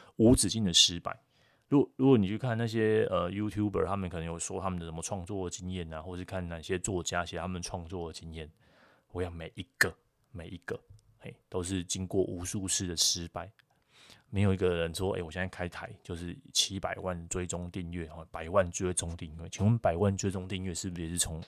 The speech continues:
一慢慢开始爬的？我写过多少就是没有人写过，就是没有人看的文章。然后我写过，对，都，我录过多少集，就是可能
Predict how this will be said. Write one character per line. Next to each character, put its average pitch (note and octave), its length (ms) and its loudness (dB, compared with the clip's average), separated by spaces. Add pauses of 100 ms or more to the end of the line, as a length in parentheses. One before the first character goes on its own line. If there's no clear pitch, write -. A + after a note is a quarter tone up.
一 F#2+ 240 -8
慢 F#2+ 120 -6
慢 E2+ 180 -6
开 F2+ 120 -10
始 - 160 -10
爬 - 240 -16
的？ - 100 -20 (720)
我 A#2+ 80 6
写 G#2+ 140 8
过 A#2 100 6
多 G#2 180 4
少 E2 200 0
就 G2 100 -2
是 F#2+ 220 -4
没 F2 100 -6
有 F2 100 -2
人 D#2 140 -10
写 - 140 -8
过， F2 280 -6 (120)
就 G#2+ 100 -4
是 F#2+ 60 0
没 F2+ 80 2
有 E2+ 80 -2
人 D2+ 80 -10
看 E2 180 -10
的 D#2 100 -10
文 D2 220 -16
章。 D2 180 -16 (440)
然 - 60 -10
后 F#2 80 0
我 F#2 80 2
写 E2+ 140 -2
过， E2+ 460 0 (180)
对， E2 220 -8 (300)
都， F#2 280 -8
我 G2+ 120 -2
录 A2 260 0
过 G#2 160 6
多 G2 140 4
少 E2 160 0
集， - 160 -12
就 F#2 120 -8
是 F#2 220 -6 (400)
可 F2 120 -8
能 E2 360 -6